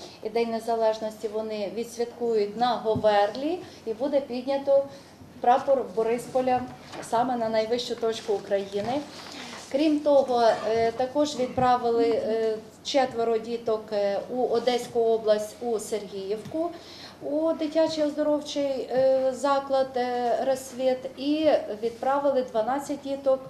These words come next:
у дитячий оздоровчий заклад "Ювілейний" у село Дернівка Баришівського району.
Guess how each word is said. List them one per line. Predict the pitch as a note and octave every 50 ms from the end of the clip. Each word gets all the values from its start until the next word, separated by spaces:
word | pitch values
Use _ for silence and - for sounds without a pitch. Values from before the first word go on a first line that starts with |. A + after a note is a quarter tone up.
| - - - - - -
у | - B3+ C4 C#4 C#4 C4+
дитячий | - A#3+ A#3 - A#3+ A3+ A#3 - A#3
оздоровчий | A3 G#3+ G#3+ A3+ A3 A3 A3 G#3+ G#3+ A3+ A3
заклад | G#3 G3+ A3 G#3 G#3 G#3 G#3+ G#3 G#3 G#3
"Ювілейний" | A3 A3 G#3 A#3 A#3 A#3+ C#4 D#4 E4+ E4 D#4+ D#4+ D#4 D4+
у | - - A#3+ C4+ C#4 C4+
село | C4+ - A#3 G#3+ A3+ A3
Дернівка | G#3+ G#3+ G#3+ G#3+ A#3 C4 C#4+ C#4 - A3
Баришівського | A3 A3 A3 A3 A3+ A3 - A3+ G#3+ - - - A3 G#3+ A3
району. | G#3+ G#3+ G#3 G#3 G3 E3+ E3 D#3 D3+ D#3+